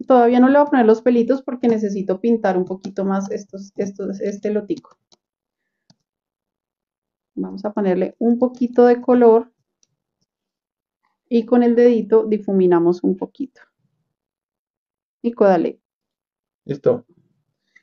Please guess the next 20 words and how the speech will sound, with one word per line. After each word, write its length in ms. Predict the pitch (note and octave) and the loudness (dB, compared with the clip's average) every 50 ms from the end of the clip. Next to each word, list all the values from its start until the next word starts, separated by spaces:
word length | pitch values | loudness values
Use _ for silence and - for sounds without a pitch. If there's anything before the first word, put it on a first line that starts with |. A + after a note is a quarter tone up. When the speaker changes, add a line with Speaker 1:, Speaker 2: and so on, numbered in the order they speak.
| _ _ _ | _ _ _
Speaker 2:
Bueno, 600 | - - D#3 D#3 D#3+ E3+ F3 G3 G#3+ G#3+ E3+ D#3 | -8 0 2 4 6 6 6 4 4 4 2 2
dice 320 | D#3 D#3+ G#3 G3 G#3+ A3+ | 2 2 2 4 4 4
mis 220 | A3+ A3+ A3+ G#3 E3+ | 4 4 4 4 4
dos 180 | G3 G3 F#3+ | 2 2 2
angelitas, 480 | G#3 A3 G#3+ G#3+ G#3+ G#3+ A3+ G#3 A#3 G#3+ | 0 0 2 2 2 2 2 2 2 2
Speaker 1:
Ah. 40 | G3 | 4
Speaker 2:
buenas 260 | G3+ G#3 G#3 G#3+ G#3+ | 4 4 4 4 4
noches, 320 | A#3 A#3+ B3 B3 B3+ C4 | 2 2 2 4 2 4
mi 120 | A#3+ A3+ G3+ | 4 4 2
profe 280 | - A3+ A3 G#3+ B3 | 4 2 2 4 2
estaba 300 | A3 G#3 - G3+ F#3+ G3 | 0 0 0 0 0 0
en 80 | G3+ G3 | 0 -2
clase 380 | G3+ A3+ A3 G#3+ G#3 G#3 C#4 B3+ | 0 2 2 2 2 0 -2 -2
y 100 | A3 F#3+ | -2 0
se 120 | E3 F3 | 0 0
fue 140 | E3 E3+ E3+ | 2 2 2
la 100 | E3 D#3 | 2 2
luz 180 | C#3+ D3+ D#3 E3+ | 0 0 0 0
hasta 200 | F3 E3 - E3+ | -2 -2 0 -2
ahorita. 400 | D3 C3+ C#3+ C#3+ C#3+ F#3 F#3+ | -2 0 -2 -2 -2 -2 -4